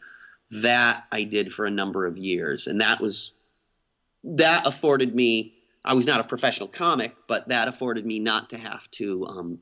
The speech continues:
temp anymore and not have to bartend. And then, uh, you know, I did that a couple of years, and then it, it had been a, you know, once I quote unquote turned pro and stopped doing that, yet didn't have a day job, um,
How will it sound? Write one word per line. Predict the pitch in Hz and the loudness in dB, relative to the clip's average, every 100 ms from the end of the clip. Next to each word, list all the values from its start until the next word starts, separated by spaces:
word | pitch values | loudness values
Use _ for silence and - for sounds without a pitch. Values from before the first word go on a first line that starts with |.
| - | -8
temp | - 117 113 | -2 -2 0
anymore | 104 98 95 92 92 | -2 -2 -2 -2 -2
and | 90 | -2
not | 90 - | -2 -2
have | 98 - | -6 -6
to | |
bartend. | 87 98 101 101 98 85 90 - - | 0 4 4 2 -8 -8 -8 -12 -10
And | 98 98 | -8 -4
then, | 95 95 95 | -2 -2 0
uh, | 92 87 80 - _ _ - - - - - - | 2 2 0 -4 _ _ -20 -20 -20 -20 -20 0
you | 156 | 4
know, | 139 - | 4 2
I | - 123 | 0 2
did | 135 | 4
that | 135 127 | 4 2
a | |
couple | 135 127 | 0 2
of | 123 | 4
years, | 131 139 143 | 6 4 2
and | 135 120 | 2 2
then | 120 120 120 117 - | 4 4 4 2 -4
it, | 62 - 127 127 - | -6 0 0 0 2
it | 139 | 4
had | 135 | 6
been | 127 143 | 4 4
a, | 139 120 - | 4 2 -4
you | - | -2
know, | 131 107 | 0 2
once | 113 131 | 2 2
I | 135 113 - _ _ _ _ - | 2 -2 -4 _ _ _ _ -8
quote | - 135 | 0 2
unquote | 123 123 113 - | 2 0 -4 -4
turned | - 127 117 - | -2 0 0 -6
pro | - 120 131 120 123 | 0 6 6 6 4
and | 90 95 | 0 -4
stopped | - 113 107 | 0 2 2
doing | 107 101 | -2 -2
that, | 101 117 117 - | 0 2 0 -4
yet | - 95 - | -8 -8 -4
didn't | 113 113 101 | -2 -2 -2
have | 101 | -8
a | 90 | -6
day | 92 113 | 0 2
job, | 120 101 87 87 98 - | 2 2 2 0 -4 -8
um, | 92 92 90 87 | -4 -4 -4 -6